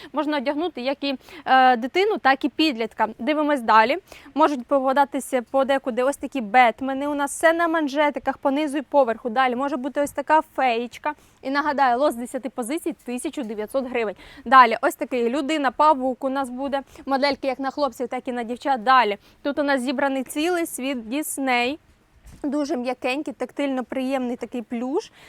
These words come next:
Далі Скай. Ось така у нас буде. Е, і у нас тут буде Ельза і Анна.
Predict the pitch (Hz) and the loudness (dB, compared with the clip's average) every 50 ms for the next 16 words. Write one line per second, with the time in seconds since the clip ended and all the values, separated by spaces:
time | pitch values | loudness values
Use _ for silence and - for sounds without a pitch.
0 | - _ - 240 262 269 269 262 240 226 214 220 - - - - 320 311 302 294 | -18 _ 0 4 6 6 8 6 4 2 0 -6 -8 -4 0 4 6 6 6 6
1 | 277 285 277 - _ _ _ _ _ _ _ _ _ _ _ _ _ _ _ _ | 4 2 0 -6 _ _ _ _ _ _ _ _ _ _ _ _ _ _ _ _
2 | _ _ _ _ _ - 269 269 - - - 269 - - 277 262 262 269 - _ | _ _ _ _ _ -6 -4 -4 -4 -4 -6 -4 -2 2 2 2 2 0 -4 _
3 | _ _ _ _ _ - 254 262 254 254 247 247 233 262 226 262 277 - _ _ | _ _ _ _ _ -10 -8 -6 -6 -6 -6 -8 -8 -6 -6 -6 -6 -8 _ _
4 | _ _ _ - - - _ _ _ _ _ - _ _ _ - 262 277 277 277 | _ _ _ -20 -20 -20 _ _ _ _ _ -20 _ _ _ -2 4 6 6 6
5 | 269 - - 285 320 370 453 480 415 370 277 311 - - - 381 320 247 226 311 | 6 4 2 4 6 8 8 8 8 6 6 4 4 4 4 2 2 2 2 2
6 | 339 277 349 277 - _ - 247 240 262 285 370 370 311 339 302 - - - 277 | 4 6 6 4 4 _ 2 4 6 6 6 6 6 4 4 2 2 0 -2 -2
7 | 311 330 - - - 247 240 233 226 226 226 220 214 214 214 | -2 -2 -2 0 4 6 6 6 6 4 0 -2 -2 -4 -4